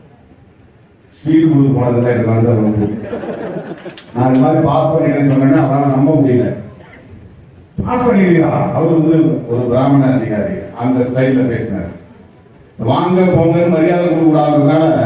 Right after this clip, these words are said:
நீர் போர் வாரம் அப்படின்னு சொன்னாங்க. நீங்க சொல்லக்கூடாது, ஒருமையில சொல்லக்கூடாது, நீங்க எதுவும் மதிப்பு கொடுத்துடக்கூடாது. அதுக்காக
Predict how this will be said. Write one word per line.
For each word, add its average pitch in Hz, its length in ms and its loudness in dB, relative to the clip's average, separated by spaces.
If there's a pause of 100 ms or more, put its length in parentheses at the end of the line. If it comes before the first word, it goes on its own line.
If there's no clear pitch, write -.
(400)
நீர் 185 540 2
போர் 175 380 2
வாரம் 165 480 0
அப்படின்னு 139 280 2
சொன்னாங்க. 120 440 0 (1300)
நீங்க 214 460 2
சொல்லக்கூடாது, 190 580 2
ஒருமையில 175 340 2
சொல்லக்கூடாது, 143 480 0 (360)
நீங்க 254 400 4
எதுவும் 254 300 2
மதிப்பு 202 280 0
கொடுத்துடக்கூடாது. 147 560 2 (600)
அதுக்காக 190 460 2